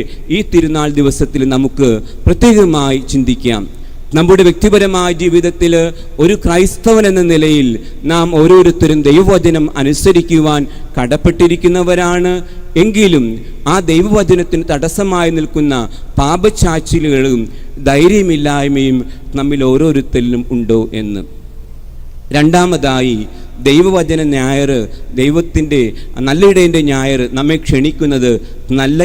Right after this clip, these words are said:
ഇടയന്മാരായി തീരുക എന്നുള്ള ദൗത്യത്തിലേക്കാണ്. നാം ഓരോരുത്തരും ക്രിസ്തുവാകുന്ന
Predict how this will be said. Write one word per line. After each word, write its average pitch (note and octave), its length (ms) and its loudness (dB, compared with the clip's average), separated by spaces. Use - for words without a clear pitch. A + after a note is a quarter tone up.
ഇടയന്മാരായി C#3+ 800 -2
തീരുക B2 300 -2
എന്നുള്ള C3+ 300 0
ദൗത്യത്തിലേക്കാണ്. A2 1000 -4
നാം D#3+ 160 2
ഓരോരുത്തരും C3+ 640 2
ക്രിസ്തുവാകുന്ന D3+ 840 2